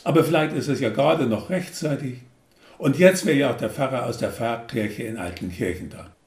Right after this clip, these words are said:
Alle standen jetzt vor der Tür zum Peilturm, in der eine stolze Mandy ihr Baby im Arm hielt.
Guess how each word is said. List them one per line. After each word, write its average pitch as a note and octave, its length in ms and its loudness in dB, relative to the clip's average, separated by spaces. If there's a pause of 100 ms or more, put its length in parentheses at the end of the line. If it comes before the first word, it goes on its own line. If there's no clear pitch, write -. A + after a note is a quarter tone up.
(760)
Alle A#2+ 260 -2
standen G#2+ 380 -4
jetzt G#2 220 -4
vor A2+ 120 -6
der G#2+ 160 -6
Tür A#2 200 -10
zum F2+ 200 -10
Peilturm, A#2 600 -10
in G2 100 -8
der G#2 140 -4
eine F#2+ 200 -10
stolze A#2 460 -6
Mandy A2 320 -6
ihr F#2 200 -10 (200)
Baby C3+ 320 -4
im A2+ 140 -10
Arm A2 280 -6
hielt. G#2 300 -6